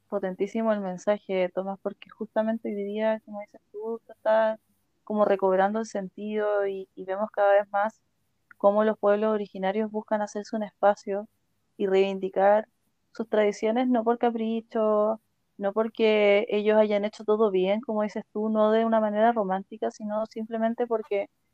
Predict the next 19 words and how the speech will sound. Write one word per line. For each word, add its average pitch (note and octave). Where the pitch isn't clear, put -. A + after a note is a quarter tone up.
porque G3
hay G#3+
como G#3
una G#3
energía G#3
que C4+
está A3
hoy G#3+
día G#3+
desconectada. G3
Es F#3+
como A3
si -
nosotros G#3
tuviéramos, G#3+
eh, F3+
una A3
conexión, A3
¿cierto? A3+